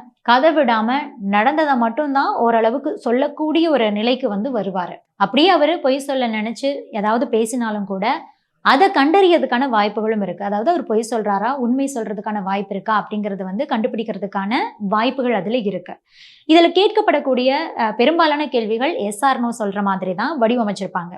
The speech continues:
இந்த டெஸ்ட் எதை வச்சு செய்யப்படுது அப்படின்னா, பொதுவாகவே நாம உண்மை பேசினாலும் சரி, அஹ், பொய் பேசினாலும் சரி, அதற்கு ஏற்ற மாதிரி உடல்ல சில மாற்றங்கள் வந்து உருவாகும். பொதுவா பொய்யெல்லாம் சொல்லும் போது எதையும் துடிக்கிறது,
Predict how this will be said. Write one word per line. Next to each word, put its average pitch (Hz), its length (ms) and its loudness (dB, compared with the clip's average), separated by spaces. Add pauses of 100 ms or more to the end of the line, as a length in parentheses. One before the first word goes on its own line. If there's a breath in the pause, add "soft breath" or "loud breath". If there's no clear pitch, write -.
(180)
இந்த 285 200 8
டெஸ்ட் 359 420 4
எதை 254 240 6
வச்சு 359 220 2
செய்யப்படுது 240 520 0
அப்படின்னா, 190 420 -2 (180)
பொதுவாகவே 262 800 0
நாம 220 420 -2
உண்மை 233 280 0
பேசினாலும் 226 480 -4
சரி, 214 300 0 (400 loud breath)
அஹ், 220 220 2
பொய் 311 200 4
பேசினாலும் 233 600 -2
சரி, 202 200 -2
அதற்கு 240 340 -4
ஏற்ற 240 240 -4
மாதிரி 214 300 -4
உடல்ல 240 360 -2
சில 240 260 -2
மாற்றங்கள் 214 640 -2
வந்து 190 340 -2
உருவாகும். 185 480 -8
பொதுவா 262 340 0
பொய்யெல்லாம் 240 400 -2
சொல்லும் 196 180 -6
போது 185 280 -6
எதையும் 226 300 -4
துடிக்கிறது, 196 600 -4